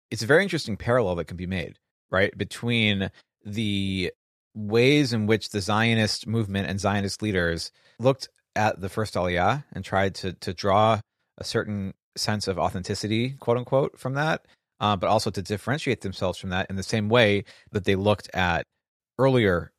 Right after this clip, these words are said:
groups of Jews who were in the land of Israel. On the one hand, the Zionist movement and Zionist leaders wanted to emphasize that Jews had always been in the land of Israel in one capacity or another,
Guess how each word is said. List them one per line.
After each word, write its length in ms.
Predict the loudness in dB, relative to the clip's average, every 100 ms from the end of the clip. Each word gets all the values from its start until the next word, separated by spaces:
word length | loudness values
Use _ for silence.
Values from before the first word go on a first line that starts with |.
| -6
groups 220 | -6 -4
of 120 | -8
Jews 340 | -6 -6 -8 -18 _ -4
who 120 | -2
were 220 | 2 0
in 80 | 0
the 60 |
land 180 | -4 -4
of 60 | -4
Israel. 340 | -4 -4 -4
On 140 | -4 -2
the 80 |
one 180 | 2 2
hand, 380 | 4 4 4 0 -8 -20 _ _
the 140 | -2
Zionist 440 | 0 0 0 -2 -2
movement 320 | -2 -2 -6
and 100 | -4
Zionist 320 | -4 -4 -4
leaders 380 | 0 0 0 -4 -14 _
wanted 380 | -4 0 2 2
to 120 | 0
emphasize 680 | 0 0 0 4 4 4 0
that 160 | -4 -6
Jews 260 | -2 0
had 80 | 2
always 400 | 4 6 6 2
been 160 | 0 -2
in 80 | -2
the 60 |
land 200 | -2 -4
of 80 | -4
Israel 460 | -6 -4 -6 -6 -12 _ _ -6
in 100 | -2
one 200 | -2 -2
capacity 540 | -4 -4 -4 -4 -4
or 200 | 0 2
another, 400 | 4 4 2 0